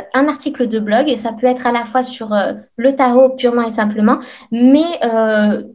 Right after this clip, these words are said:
aussi sur, euh, un peu plus de spiritualité, euh, puisque je suis petite sorcière au quotidien. <laughs> Et donc, du coup, il y a un aspect, euh, là, un peu aussi qui ressort dans le blog, ou alors avec d'autres petites pratiques divinatoires, si des personnes be-, veulent en fait ouvrir un peu, euh, leur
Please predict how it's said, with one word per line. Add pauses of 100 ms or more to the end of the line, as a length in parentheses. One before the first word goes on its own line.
(400)
aussi
sur,
euh, (100)
un
peu
plus
de
spiritualité, (340)
euh,
puisque
je
suis
petite
sorcière
au
quotidien. (120)
<laughs>
Et
donc,
du
coup,
il
y
a (440)
un
aspect,
euh,
là,
un
peu
aussi
qui
ressort
dans
le
blog, (420)
ou
alors
avec
d'autres
petites
pratiques
divinatoires,
si
des
personnes
be-,
veulent
en
fait
ouvrir
un
peu,
euh,
leur